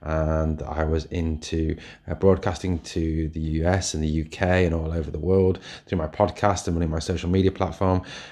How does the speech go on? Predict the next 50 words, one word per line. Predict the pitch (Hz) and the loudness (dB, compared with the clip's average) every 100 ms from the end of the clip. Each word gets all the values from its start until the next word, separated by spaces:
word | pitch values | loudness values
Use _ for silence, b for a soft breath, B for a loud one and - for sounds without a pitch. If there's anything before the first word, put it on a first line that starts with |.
| B | B
And | 101 95 | 2 4
she | |
said | 135 | 4
that | 107 | 4
was | 90 | 0
a | |
fantastic | 87 87 82 - 101 - 90 - | -2 -4 -6 -6 -6 -4 -8 -4
thing | 87 82 | -2 -2
to | 82 | -2
do | 82 80 78 | -2 -2 0
and | 80 78 | -4 -4
to | |
keep | - - - | -6 -4 -2
up | - | -2
with, | 98 76 - | -2 -4 -8
which | - | -6
was | 147 | -2
nice | 123 90 - | 2 2 0
to | 73 | -2
hear. | 87 80 76 B B B B B B | 0 0 -4 B B B B B B
Um, | 92 90 87 | 0 2 6
also, | 110 107 | 4 6
whilst | 107 101 | 4 4
out | 98 87 | 2 -4
shopping | - - 117 123 | -2 -2 2 2
the | 110 | 2
other | 101 | 2
day, | 113 120 | 4 4
ran | 107 | 4
into | 110 104 | 2 2
a | |
Jacksonville | 110 - - 147 156 | 2 0 0 0 2
Jaguars | 131 120 156 156 95 82 | 2 2 2 4 4 2
fan. | - 80 80 | -2 -4 -4
I | 82 82 | -4 -4
had | 87 | -4
a | |
fascinating | 85 82 - 92 90 | -6 -8 -4 -2 -2
discussion | 82 92 90 | -2 -2 0
with | 85 82 | 0 0
him | 87 80 | 0 0
as | 80 | 0
well | 78 78 78 B B B 85 | 0 0 -2 B B B -6
as | 80 | -4
regards | 78 80 82 | 2 2 2
the | 87 | 0
Steelers | - 85 80 - - | 0 0 0 -6 -8
and | 87 82 82 | -6 -4 -6
the | 76 85 | -6 -6
Jaguars. | 85 80 80 80 80 | -2 -2 -2 -4 -4